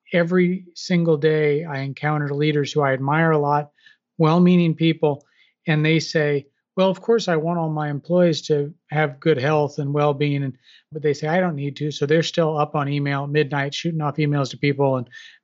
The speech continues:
bugging people on the weekends and saying, "Oh, it's just me. I don't expect that." Well, if you're in a leadership role, you're setting the tone, and that is expected of everyone, whether you say it or not. So I think some of those cultural elements,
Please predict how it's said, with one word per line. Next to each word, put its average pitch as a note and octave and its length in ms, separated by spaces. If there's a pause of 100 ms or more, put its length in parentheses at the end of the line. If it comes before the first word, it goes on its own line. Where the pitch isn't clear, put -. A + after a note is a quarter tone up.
bugging E3 260
people D#3 260
on D3 80
the C#3+ 80
weekends D3 520
and B2 120
saying, D3+ 200
"Oh, F3 100
it's D#3 140
just - 260
me. F#3 160
I C#3+ 100
don't D#3 160
expect E3+ 380
that." D3 160
Well, E3+ 220 (300)
if D3+ 140
you're A3+ 160
in C4+ 60
a G#3 60
leadership F#3 460
role, D3 180
you're D#3+ 140
setting D#3+ 360
the C#3 60
tone, D#3 320
and C3 140 (320)
that E3 200
is D#3+ 160
expected D3 440
of C3 80
everyone, C#3 380
whether C3+ 160
you C#3 100
say D3 220
it C3+ 80
or B2+ 60
not. B2+ 340 (600)
So F#3 180
I F3+ 120
think G#3+ 220
some G#3 220
of G3 60
those E3 200
cultural F3 600
elements, C#3 540